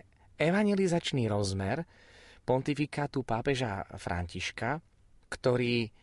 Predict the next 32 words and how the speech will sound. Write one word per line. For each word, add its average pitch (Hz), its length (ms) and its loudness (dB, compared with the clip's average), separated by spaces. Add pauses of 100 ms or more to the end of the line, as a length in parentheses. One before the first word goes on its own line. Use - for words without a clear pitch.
(140)
oslovuje 143 720 2
aj 120 240 -6
ľudí 123 240 0
z - 240 0
iných 147 320 -2
náboženstiev, 117 800 -4 (560)
cez 123 160 2
to, 127 160 -2
že 127 160 -2
ide 120 240 -2
do 107 80 -6
tej 113 160 -6
krajiny 104 240 -6
a 95 80 -2
riskuje, 175 560 0 (320)
pretože 107 320 -4
návšteva 104 400 -4
pápeža, 113 560 -2 (320)
okrem 127 160 -2
toho, 127 160 0
že 117 160 -2
je 104 80 -4
to 101 80 -2
veľmi 147 160 0
náročné 90 720 -4 (320)
zo 98 240 0
všetkých 87 480 -4
hľadisk, 82 480 -4 (400)
ale 95 400 -2
že 113 80 0
tam 123 160 -2
vôbec 127 320 -2